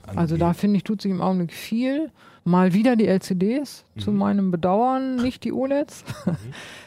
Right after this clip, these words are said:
Speaker 2: Ähm, bei den L C Ds arbeitet man jetzt mit Quantenpunkten. Das war,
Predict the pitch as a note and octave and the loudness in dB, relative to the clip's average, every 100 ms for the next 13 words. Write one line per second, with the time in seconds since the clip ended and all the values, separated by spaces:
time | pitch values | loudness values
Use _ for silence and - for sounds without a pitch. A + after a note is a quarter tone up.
0 | _ - G3+ G3+ G3 G3 F#3+ F#3+ G3 F#3 | _ 0 4 4 4 4 4 4 4 2
1 | - F3+ G3+ C4 - - - - G3+ G#3+ | 0 0 2 2 -2 -10 -12 0 2 2
2 | G#3 F#3+ F#3 F#3 - F3+ - - A3 A#3 | 2 2 2 0 0 -6 -2 0 0 0
3 | G#3+ B3+ B3 A3 G3 - F3+ | -2 -2 0 2 2 0 -2